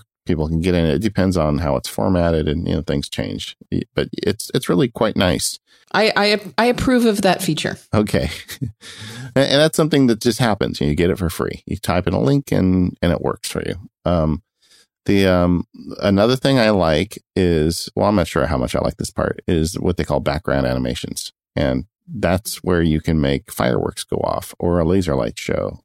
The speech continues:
Speaker 1: or confetti.
Speaker 2: I do not approve of that feature.
Speaker 1: I just realized I have not sent you any fireworks or confetti.
Speaker 2: I need to see if there's an accessibility feature to turn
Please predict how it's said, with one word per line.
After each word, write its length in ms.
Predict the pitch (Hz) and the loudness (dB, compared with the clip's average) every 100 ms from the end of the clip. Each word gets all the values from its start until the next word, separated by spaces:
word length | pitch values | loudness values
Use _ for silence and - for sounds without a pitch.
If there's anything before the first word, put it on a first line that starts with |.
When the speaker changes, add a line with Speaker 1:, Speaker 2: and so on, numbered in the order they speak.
| - | -6
Speaker 1:
or 460 | - 87 82 80 - | -2 0 0 0 -2
confetti. 480 | 76 - 98 80 - _ _ _ _ - | -4 0 -2 -2 -6 _ _ _ _ -4
Speaker 2:
I 40 | |
do 180 | 160 160 | -2 0
not 180 | 156 139 | 0 0
approve 440 | 147 - 139 160 | -2 -2 -4 -4
of 60 | 147 | -6
that 160 | - | -6
feature. 280 | - - - - - | -8 -12 -12 -8 -4
Speaker 1:
I 80 | |
just 220 | 117 170 143 | 0 2 2
realized 540 | 107 113 101 76 - | 4 4 4 2 0
I 80 | 92 | 2
have 140 | 98 85 | 2 2
not 320 | 80 80 - | 2 2 0
sent 280 | - 85 - | 0 -2 0
you 220 | 80 71 | 0 2
any 580 | 76 80 73 69 71 - _ - | 2 2 2 2 0 -4 _ -6
fireworks 760 | - 82 76 69 69 65 - | 0 2 2 2 0 -2 -4
or 480 | - 67 - - - - _ _ | -4 -2 -2 -6 -10 -20 _ _
confetti. 640 | - - - 120 123 - - _ _ _ _ - | -6 -4 -2 0 0 -4 -10 _ _ _ _ -2
Speaker 2:
I 120 | 202 | 0
need 160 | 254 220 | 0 0
to 60 | |
see 380 | 170 - 180 175 | -2 0 2 2
if 220 | - 156 | 0 0
there's 300 | 160 156 151 | 0 0 0
an 60 | 139 | -4
accessibility 640 | 127 139 131 131 127 123 | -4 -4 -4 -2 -2 -2
feature 340 | 123 - 160 - | -4 -6 -6 -6
to 100 | 117 | -8
turn 220 | - - | -8 -8